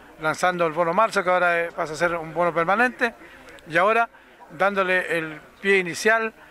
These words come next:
o la primera piedra a este cuartel de investigaciones que tanto nos ha costado conseguirlo.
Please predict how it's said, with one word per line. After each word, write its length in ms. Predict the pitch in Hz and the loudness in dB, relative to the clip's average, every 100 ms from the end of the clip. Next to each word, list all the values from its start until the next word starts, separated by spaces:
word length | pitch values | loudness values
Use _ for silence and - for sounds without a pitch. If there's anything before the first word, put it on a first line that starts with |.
| - - - - | -20 -20 -20 -8
o 120 | 156 156 | -2 0
la 120 | 147 | 0
primera 340 | 160 190 196 | 0 2 2
piedra 420 | 185 208 208 208 | 0 0 2 0
a 160 | - 170 | 0 -2
este 160 | 180 170 | -2 -6
cuartel 280 | 160 185 | -4 -4
de 60 | 175 | -4
investigaciones 580 | 165 147 151 139 196 185 | -6 -4 -4 -2 -2 -2
que 120 | 160 | -2
tanto 520 | - 214 226 214 208 | 0 0 0 -2 0
nos 80 | 190 | 2
ha 80 | 196 | 2
costado 340 | 180 - 185 | 0 0 0
conseguirlo. 600 | 175 156 156 135 117 110 | 0 -4 -2 -2 -2 -6